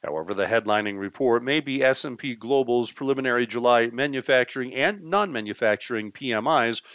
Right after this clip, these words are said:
which will join a plethora of global reports out of Australia, Japan, the Eurozone, and the U K.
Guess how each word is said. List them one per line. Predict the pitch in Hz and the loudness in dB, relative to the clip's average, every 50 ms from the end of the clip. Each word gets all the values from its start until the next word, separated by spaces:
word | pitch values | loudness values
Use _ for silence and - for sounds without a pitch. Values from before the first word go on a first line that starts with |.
| - - - | -20 -12 -4
which | - 156 - - | -2 -2 0 2
will | 160 151 | 2 2
join | 143 - 156 151 151 151 151 | 2 2 2 2 4 4 4
a | 135 127 | 2 2
plethora | - - 185 175 151 - - 165 151 | 2 2 2 2 2 4 4 4 6
of | 135 143 139 123 110 | 6 6 4 4 2
global | - 117 147 214 240 196 139 127 | -4 2 2 4 4 4 0 0
reports | 113 110 110 - - 113 110 113 - | 0 0 -2 -2 0 2 2 2 2
out | - 131 143 143 | 4 4 4 4
of | 147 147 | 2 0
Australia, | 160 151 - - - 170 156 143 139 135 139 165 190 190 - _ | -2 -4 -4 -4 0 2 2 2 2 0 -6 -8 -8 -12 -18 _
Japan, | 127 123 147 147 - - 131 123 117 117 117 120 131 139 - - | -8 -4 -4 -2 0 2 2 4 4 2 2 -2 -6 -14 -6 0
the | 135 131 | 0 0
Eurozone, | 123 117 143 190 196 160 131 107 110 120 117 113 131 | 0 2 2 2 4 4 2 2 2 2 2 2 0
and | - 185 165 98 87 98 107 _ | -2 -2 -2 -2 -4 -6 -12 _
the | - 143 | -12 -12
U | 147 120 98 101 113 | -10 -8 -8 -10 -10
K. | - - - 131 113 90 67 58 52 - _ | -8 -4 0 0 0 0 0 -6 -12 -18 _